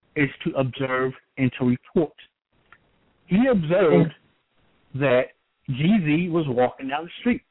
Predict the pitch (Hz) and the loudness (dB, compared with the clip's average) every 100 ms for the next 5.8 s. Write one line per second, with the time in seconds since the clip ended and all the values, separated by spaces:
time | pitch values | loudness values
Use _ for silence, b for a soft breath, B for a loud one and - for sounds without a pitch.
0 | _ 185 240 151 147 175 175 190 208 - | _ -8 -4 -4 -2 0 0 2 0 0
1 | _ _ _ _ _ _ _ _ - 185 | _ _ _ _ _ _ _ _ -2 0
2 | 233 226 233 226 262 240 202 170 - 143 | 2 2 2 2 4 4 2 -2 -2 -2
3 | 131 - 135 127 - _ _ _ _ B | -2 -2 -4 -4 -8 _ _ _ _ B
4 | B 151 165 208 - _ _ _ - 185 | B 0 2 2 -4 _ _ _ -2 0
5 | 165 180 349 - 165 139 156 | 0 0 -2 0 0 0 0